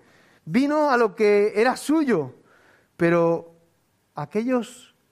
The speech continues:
Él quería acompañarte, Él quería que fueras con Él", pero Él dice que no le recibieron, que no le escucharon, que le apedrearon, que le apartaron,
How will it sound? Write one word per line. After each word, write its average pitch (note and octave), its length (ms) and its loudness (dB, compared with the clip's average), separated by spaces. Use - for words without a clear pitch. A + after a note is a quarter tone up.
Él A3+ 160 -4
quería C4 500 0
acompañarte, F#3 960 0
Él G#3 140 -2
quería C4 500 0
que - 140 0
fueras B3+ 340 0
con G#3+ 200 0
Él", C#4+ 240 0
pero G3 220 2
Él A3+ 80 0
dice C#4+ 440 -2
que C#3 120 -12
no C#3+ 120 -8
le A#3+ 100 -2
recibieron, C3+ 760 -6
que E3 140 -4
no F3+ 100 -2
le B3+ 80 0
escucharon, D#3+ 880 -4
que F#3 180 0
le E3+ 80 4
apedrearon, F3 760 0
que F#3 160 0
le F3 80 2
apartaron, F#3+ 920 0